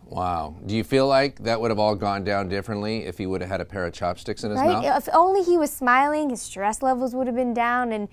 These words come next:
Speaker 2: maybe he wouldn't have slapped the boy.
Speaker 1: That's, it is unfortunate. I, I thought when you started the story it was gonna end up being that it was during a dental procedure, which would have been, you know, horrible.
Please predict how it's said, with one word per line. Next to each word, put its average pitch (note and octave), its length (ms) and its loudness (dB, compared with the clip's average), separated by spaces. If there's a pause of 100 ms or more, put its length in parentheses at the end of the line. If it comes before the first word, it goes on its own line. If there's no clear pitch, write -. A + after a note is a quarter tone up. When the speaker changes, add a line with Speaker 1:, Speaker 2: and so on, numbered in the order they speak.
(120)
Speaker 2:
maybe B3+ 220 2
he D#4 100 -2
wouldn't E4+ 240 -2
have B3 80 -2
slapped F3+ 300 -6
the F#3+ 60 -8
boy. E3 340 -8 (160)
Speaker 1:
That's, - 560 0 (180)
it C3+ 140 2
is G3+ 180 2
unfortunate. C#3+ 800 0
I, A#2 200 0
I A#2 140 0
thought C3+ 340 4
when B2 160 -2
you G#2+ 120 -2
started A2 360 0
the G#2+ 60 -6
story A2 380 0
it F#2 80 -6
was G2+ 160 -2
gonna F#2+ 220 -6
end G2 280 -6
up F#2 220 -6
being F#2+ 320 -6
that E2 160 -6
it E2+ 40 -6
was E2+ 160 -6
during F#2+ 300 -4
a - 20 -6
dental G#2 280 -2
procedure, E2+ 520 -10
which F2+ 200 -6
would G2 100 0
have F2 80 -2
been, E2 260 -8
you F#2+ 120 -6
know, D2+ 140 -6
horrible. F#2 680 0